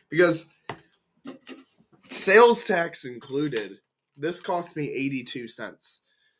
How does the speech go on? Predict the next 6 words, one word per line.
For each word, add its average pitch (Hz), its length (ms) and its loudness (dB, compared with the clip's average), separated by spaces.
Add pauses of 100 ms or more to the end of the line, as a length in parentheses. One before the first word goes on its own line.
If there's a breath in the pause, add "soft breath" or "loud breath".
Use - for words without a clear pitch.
So 131 560 -4 (480)
that's 147 220 -2
what? 98 300 -8 (360)
Seventy-five 151 920 -6
to - 100 -8
eighty-two. 127 480 -12